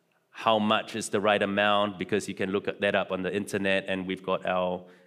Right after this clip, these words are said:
um, church family booklets that talks about what we believe here in this church. But I wanna talk about the key principles of generosity. Everybody say generosity.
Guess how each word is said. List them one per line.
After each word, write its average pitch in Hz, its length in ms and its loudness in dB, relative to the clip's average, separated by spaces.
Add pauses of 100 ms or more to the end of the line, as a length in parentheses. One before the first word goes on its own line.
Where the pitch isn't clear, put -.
(120)
um, 90 260 0
church 95 300 -4
family 98 320 0
booklets 117 560 -2
that 92 180 -4
talks - 320 -4
about 104 380 0
what 98 300 -4
we 104 200 -2
believe 95 440 -6
here 98 220 -2
in 90 280 -6
this - 340 -2
church. - 480 -4 (1080)
But 127 160 6
I 143 60 6
wanna 226 220 4
talk 180 240 0
about 127 300 4
the 110 80 0
key 160 340 -4
principles 120 1080 -2 (480)
of 107 260 2 (280)
generosity. 98 920 0
Everybody 98 380 -4
say 95 160 -2
generosity. 87 720 -8